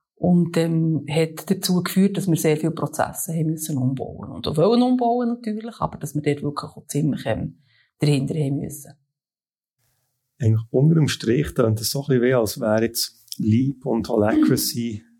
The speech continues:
Speaker 2: ein Match made in heaven. Also irgendwie, als würde es gut zusammenpassen. Und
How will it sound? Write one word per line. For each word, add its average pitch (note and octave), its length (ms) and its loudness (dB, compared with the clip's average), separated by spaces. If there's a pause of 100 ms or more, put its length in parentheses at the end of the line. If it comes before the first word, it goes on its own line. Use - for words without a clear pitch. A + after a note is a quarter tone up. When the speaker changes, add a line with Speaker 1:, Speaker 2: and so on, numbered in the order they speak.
Speaker 2:
ein G2+ 100 -6
Match A#2+ 340 -6
made A2+ 280 -8
in G#2 100 -6
heaven. D#3+ 520 2 (340)
Also A#2+ 240 0
irgendwie, C3+ 460 2
als A#2+ 220 0
würde B2 220 4
es - 300 -6 (320)
gut C3 300 2
zusammenpassen. D3+ 1200 -2
Und A#2+ 540 -2